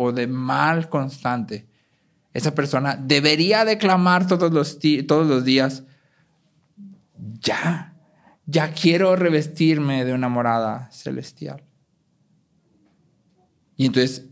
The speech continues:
es una forma en que Dios te está jalando hacia Él. Dios ha creado a los seres humanos para ser totalmente moldeados por aquello que esperan. La forma en que vives hoy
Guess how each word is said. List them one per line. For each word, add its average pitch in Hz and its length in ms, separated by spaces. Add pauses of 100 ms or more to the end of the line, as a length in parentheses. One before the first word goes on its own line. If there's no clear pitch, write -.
(140)
es - 140
una 123 140
forma 127 540
en 123 100
que 120 100
Dios 113 260
te - 80
está 117 600 (580)
jalando 117 760
hacia 95 360
Él. - 180 (1900)
Dios 120 280
ha 127 100
creado 127 380
a 127 60
los 127 160
seres 156 360
humanos 123 460
para 120 180
ser 131 140
totalmente 135 540
moldeados 120 440
por 123 160
aquello 123 400
que 117 220
esperan. 135 680 (400)
La 143 120
forma 156 400
en 170 80
que 170 140
vives 196 560 (100)
hoy 156 540